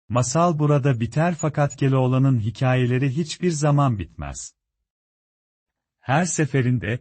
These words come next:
zekası ve yetenekleriyle yeni zorlukların üstesinden gelmeyi başarır ve adil,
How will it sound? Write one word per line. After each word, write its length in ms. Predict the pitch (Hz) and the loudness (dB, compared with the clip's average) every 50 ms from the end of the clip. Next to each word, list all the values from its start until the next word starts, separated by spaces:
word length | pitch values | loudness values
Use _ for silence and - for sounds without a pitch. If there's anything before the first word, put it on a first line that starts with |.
| - _ | -10 _
zekası 680 | - - 110 120 113 - 135 131 131 123 - - 185 160 | -10 -4 -2 -2 0 2 2 2 2 2 0 -2 -2 0
ve 80 | 165 160 | 2 2
yetenekleriyle 840 | 147 135 120 - - 131 131 127 131 - 131 131 147 180 175 165 | 2 2 0 0 0 0 0 0 0 -2 -2 0 0 0 0 0
yeni 320 | 160 147 127 123 131 160 180 | 0 0 2 2 2 0 0
zorlukların 680 | 151 143 151 143 139 131 131 127 - 135 135 131 180 180 | 0 2 2 2 2 2 0 0 -2 -2 0 2 2 0
üstesinden 720 | 156 131 - - 135 127 - - 135 135 147 165 180 175 | 0 -2 -2 -2 -4 -2 0 0 0 2 2 2 0 0
gelmeyi 480 | 160 156 147 139 135 139 143 147 131 | 2 2 2 2 4 2 2 2 2
başarır 540 | 120 127 113 - - 87 76 78 90 98 101 - | 0 -2 -2 -4 -6 -6 -6 -6 -8 -8 -10 -8
ve 180 | 92 107 107 82 | -6 -4 -4 -4
adil, 460 | 80 80 78 76 73 76 80 117 139 | -4 -6 -6 -6 -6 -6 -6 -6 -6